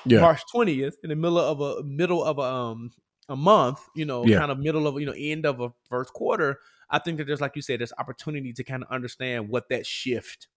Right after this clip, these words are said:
Speaker 1: Yeah.
Speaker 2: meant for environment. And, you know, if y'all wanna translate it to modern term, vibes, right?
Speaker 1: Yeah.
Speaker 2: Um, and how is spring gonna be better than winter, right?
Speaker 1: Yeah.
Speaker 2: What am I doing in my spring to prepare for something? You know, it, just think about it just from a, a, like,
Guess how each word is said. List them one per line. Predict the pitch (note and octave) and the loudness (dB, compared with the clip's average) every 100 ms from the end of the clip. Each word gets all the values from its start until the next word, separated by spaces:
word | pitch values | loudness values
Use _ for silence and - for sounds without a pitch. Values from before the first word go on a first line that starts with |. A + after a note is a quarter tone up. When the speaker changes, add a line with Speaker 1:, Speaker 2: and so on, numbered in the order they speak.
| _ _ | _ _
Speaker 1:
Yeah. | - F2+ E2+ | 0 0 0
Speaker 2:
meant | A#2 B2 - | -4 -4 -8
for | - C3 | -6 -4
environment. | A#2 B2 G#2+ B2 B2 A#2 A#2+ | -2 -4 2 4 4 0 -4
And, | A#2+ A#2 | -4 -4
you | A#2+ | -4
know, | A#2 | -6
if | A2+ | -2
y'all | A#2+ | -2
wanna | C3 A#2+ | -2 -4
translate | - C3+ B2 A#2+ | -6 -8 -2 -2
it | A2+ | -2
to | A#2 | -2
modern | A2+ A2 | -2 -2
term, | A2 C3 C3+ G#2 | -4 -6 -6 -6
vibes, | G#2 B2+ - - - - | -8 -10 -12 -18 -20 -14
right? | G2 G2+ - - | -12 -12 -12 0
Speaker 1:
Yeah. | G#2+ F#2 | 0 0
Speaker 2:
Um, | A#2 A2 G2 F#2+ F#2 _ _ _ _ _ _ - - | -2 -4 -4 -8 -12 _ _ _ _ _ _ -10 -4
and | D3+ | 0
how | D#3 F#3 | 4 4
is | E3+ | 4
spring | - - D#3+ D#3+ | 0 0 2 2
gonna | D3 | 0
be | C#3 | -2
better | C3+ C3+ | -2 -2
than | B2 A#2 | -4 -6
winter, | A#2 - - | -8 -12 -18
right? | - A2 A2 - | -10 -8 -8 2
Speaker 1:
Yeah. | A#2+ G#2+ | 6 6
Speaker 2:
What | G#2+ C#3 | 4 0
am | |
I | C#3+ | 0
doing | C3+ C3+ C#3 | 0 -2 -4
in | A#2+ | -4
my | A2+ | -6
spring | A2 - B2+ B2+ | -6 -8 -6 -6
to | A#2 | -8
prepare | - F#2+ - D3+ B4+ | -12 -16 -10 -6 -6
for | - | -6
something? | - - | -12 -6
You | D#3 | -2
know, | C#3 | -2
it, | C3 C#3 D3 | -2 -8 -6
just | F3+ - | -6 -6
think | B3 A#4 | -2 4
about | G#4+ A3 | 6 4
it | A3 | 2
just | G#3 | 0
from | G#3 F3+ D3 | 0 -4 -4
a, | C#3+ | -10
a, | - | -10
like, | - D#3 | -6 -6